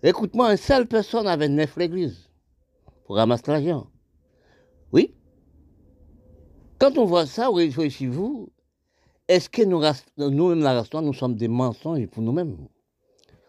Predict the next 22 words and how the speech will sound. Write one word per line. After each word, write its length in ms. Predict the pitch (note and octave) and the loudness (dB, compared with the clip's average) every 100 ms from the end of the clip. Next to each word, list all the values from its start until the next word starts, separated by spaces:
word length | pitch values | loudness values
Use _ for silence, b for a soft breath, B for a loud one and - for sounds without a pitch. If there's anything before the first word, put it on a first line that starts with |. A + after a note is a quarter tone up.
| b b - | b b -2
Parce 180 | A#2 C#3+ | -2 -2
que 40 | |
quand 160 | D#3+ D3 | -4 0
nous 140 | D3 | 2
réalisons, 500 | C#3 A#2+ A#2 C#3+ A#2+ | 2 2 0 -2 -2
rechercher 480 | C3 C3+ B2 - A#2 | -4 -2 -4 -4 -6
de 120 | G#2+ | -4
nous, 240 | C3 E3 - _ _ _ _ _ _ _ _ | -4 -6 -12 _ _ _ _ _ _ _ _
le 100 | B2 | -4
temps 260 | - G#3+ A3+ | -2 0 2
de 120 | F3 | 2
nous, 420 | E3+ A#3 A3+ C3 _ _ _ _ _ _ _ _ | 2 -2 -4 -12 _ _ _ _ _ _ _ _
économie 520 | G#2+ - A3 G3+ F3+ | -12 2 4 4 2
de 120 | D3+ C#3 | 2 2
nous, 400 | E3 G#3+ F3 D#3 _ _ _ _ | 0 -2 -8 -18 _ _ _ _
passer 360 | C3+ B2 - D3 | -2 -2 -4 -2
dans 120 | C3 | 0
les 80 | B2 | 0
plaisirs, 360 | C3 C3+ E3 - _ _ _ _ _ _ _ | -4 -6 -10 -16 _ _ _ _ _ _ _
musique, 460 | - C#3 A#2+ D3 C3+ | 0 2 4 0 -2
et 60 | C3 | -4
cetera. 520 | - B2+ D#3 F3+ | -4 -4 -4 -4